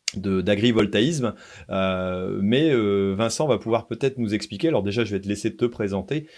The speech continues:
et puis te laisser nous expliquer un petit peu, euh, ce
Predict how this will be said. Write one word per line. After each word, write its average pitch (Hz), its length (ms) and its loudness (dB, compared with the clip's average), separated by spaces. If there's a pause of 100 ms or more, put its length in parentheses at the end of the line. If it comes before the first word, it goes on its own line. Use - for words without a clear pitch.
(180)
et 101 80 -2
puis 127 200 -6
te 113 80 0
laisser 104 340 0
nous 120 260 0
expliquer 120 440 -2
un 117 80 0
petit 101 200 -8
peu, 139 260 0 (380)
euh, 92 300 -4
ce - 200 0